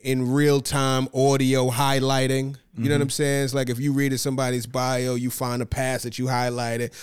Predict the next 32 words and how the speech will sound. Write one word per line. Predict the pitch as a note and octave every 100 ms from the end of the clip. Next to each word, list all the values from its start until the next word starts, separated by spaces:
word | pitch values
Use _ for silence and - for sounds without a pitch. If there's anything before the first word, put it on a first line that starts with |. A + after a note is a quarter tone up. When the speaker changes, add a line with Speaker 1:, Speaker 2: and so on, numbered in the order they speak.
| -
Speaker 1:
So | - C3+
it's | -
kinda | D3 C3+ B2 A#2
him | B2+ B2
doing | A#2 B2 A#2+
a |
little | A#2+ B2 A#2
bit | A#2+
of | A#2 A#2
that. | A#2 A2+ - _ _ _ _ A#2+
And, | A#2 A#2+
uh, | A#2+ A#2 A#2 A2+ G#2+ G2 - _ _ _ _ _ _ _ - -
it's | D#3
just | C#4 -
pretty | C4 A#3+
interesting | A3+ G3+ F3+ F#3
just | E3 G3 -
to | D#3
hear, | D3 D#3+ E3+ D3+ C#3 C#3 - _ _ _ _ _ _
you | C#3 D3+
know, | D3 C#3 C3+ B2+
the, | B2 A#2+ A#2+ C3+
the | C#3
origin | C#3+ F3 F3 C#3 C#3+
stories | B2+ - D3 C#3 C3 C3 A#2
of | - C3+ A#2+
so | - D3
many | C#3+ C#3
of | C3+
these | C3 -
things | D#3 D3 C3+ B2
that | C#3 B2+ A#2